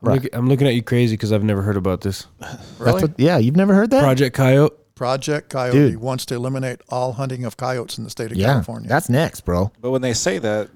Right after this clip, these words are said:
Speaker 1: Oh
Speaker 4: the,
Speaker 1: my
Speaker 4: their
Speaker 1: God.
Speaker 4: territory is, like, everywhere. They live in every
Speaker 2: Well, yeah.
Speaker 4: state, of
Speaker 1: Bro, I've
Speaker 4: course.
Speaker 1: seen 'em in
Speaker 4: They
Speaker 1: National
Speaker 4: live
Speaker 1: City.
Speaker 2: Dude,
Speaker 1: I've,
Speaker 2: I
Speaker 1: I've seen 'em in Tula-, my dad's back garden. The ba-, it's
Speaker 2: We,
Speaker 3: It's
Speaker 2: we walk our dog.
Speaker 3: right
Speaker 2: We,
Speaker 3: here in
Speaker 2: me
Speaker 3: Temecula.
Speaker 2: and my wife, we were walking Cali.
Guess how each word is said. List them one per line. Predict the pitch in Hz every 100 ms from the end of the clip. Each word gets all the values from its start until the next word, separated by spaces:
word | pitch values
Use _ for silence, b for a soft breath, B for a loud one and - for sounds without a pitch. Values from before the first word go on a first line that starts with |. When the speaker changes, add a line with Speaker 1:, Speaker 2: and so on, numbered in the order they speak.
| 113
Speaker 1:
Oh | 117
Speaker 4:
the, | 113 107
Speaker 1:
my | 85
Speaker 4:
their | 104 120 104
Speaker 1:
God. | 98 92 92
Speaker 4:
territory | 135 143 110 104 92
is, | 92
like, | 90 87 _ -
everywhere. | 117 123 80 73 82
They | 107
live | 117 104
in | 101
every | 104 98
Speaker 2:
Well, | 131
yeah. | 151 85
Speaker 4:
state, | 67
of | 67
Speaker 1:
Bro, | 202
I've |
Speaker 4:
course. | 196
Speaker 1:
seen | 220
'em | 208
in | 196
Speaker 4:
They | 202
Speaker 1:
National | 196 196 196
Speaker 4:
live |
Speaker 1:
City. | - 214 -
Speaker 2:
Dude, | 185 156
Speaker 1:
I've, |
Speaker 2:
I | 151
Speaker 1:
I've |
seen | - 190
'em | 180
in | 151 131 _
Tula-, | - 180 147
my | 151
dad's | 143 165 143
back | 165 143
garden. | 170 170 143 123
The | 101
ba-, | - - - - -
it's | - - - -
Speaker 2:
We, | 156
Speaker 3:
It's | 139
Speaker 2:
we | 165
walk | 156 160 -
our | 123
dog. | 127 165 110
Speaker 3:
right | 120
Speaker 2:
We, |
Speaker 3:
here | 131
in | 135
Speaker 2:
me |
Speaker 3:
Temecula. | - - 123 160
Speaker 2:
and | 139
my |
wife, | 127 147 113
we | 110
were |
walking | 110 113 113 101
Cali. | 104 127 98